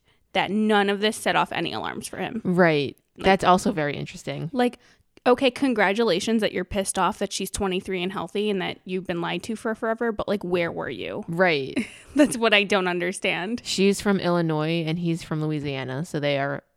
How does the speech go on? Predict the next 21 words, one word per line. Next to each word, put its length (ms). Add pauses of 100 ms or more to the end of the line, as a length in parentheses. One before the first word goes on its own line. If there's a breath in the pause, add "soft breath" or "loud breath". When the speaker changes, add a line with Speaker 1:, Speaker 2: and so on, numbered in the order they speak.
(180)
Speaker 2:
almost 640
half 260
of 80
a 60
country 280
away. 320 (320)
Not 160
Speaker 1:
Well, 200
they 140
Speaker 2:
necessarily. 100 (160)
Speaker 1:
mo-, 220
they, 160
no, 160
Dee 160
Dee's 180
from 320 (640)
Speaker 2:
Right. 220
Speaker 1:
Louisiana. 280
Speaker 2:
No, 140
but 260
then 320